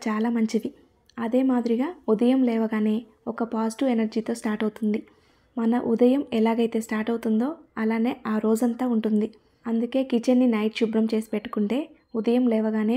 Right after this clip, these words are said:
ఒక పాజిటివ్ ఎనర్జీ వస్తుంది. ఆ రోజంతా కూడా ఎంతో ఉల్లాసంగా, ఉత్సాహంగా ఉంటాము. అదేవిధంగా శుక్రవారం రోజు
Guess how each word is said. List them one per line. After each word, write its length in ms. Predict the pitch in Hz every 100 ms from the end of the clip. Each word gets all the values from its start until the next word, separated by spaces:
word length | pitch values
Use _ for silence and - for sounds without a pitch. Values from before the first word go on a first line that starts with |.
| -
ఒక 120 | - 208
పాజిటివ్ 340 | 208 214 - 233
ఎనర్జీ 300 | 220 214 220
వస్తుంది. 400 | 214 220 208 220 -
ఆ 80 | 208 208
రోజంతా 440 | 226 240 254 254
కూడా 240 | 240 240 330 - _ - _ _ 247
ఎంతో 360 | 226 233 269 285 240
ఉల్లాసంగా, 640 | 220 233 240 226 220 220 220
ఉత్సాహంగా 500 | 220 240 226 220 220 226
ఉంటాము. 340 | 214 208 214 - _ _ _ _ _
అదేవిధంగా 600 | 240 233 254 247 233 233 339 339
శుక్రవారం 480 | 220 240 233 226 220
రోజు 260 | 214 214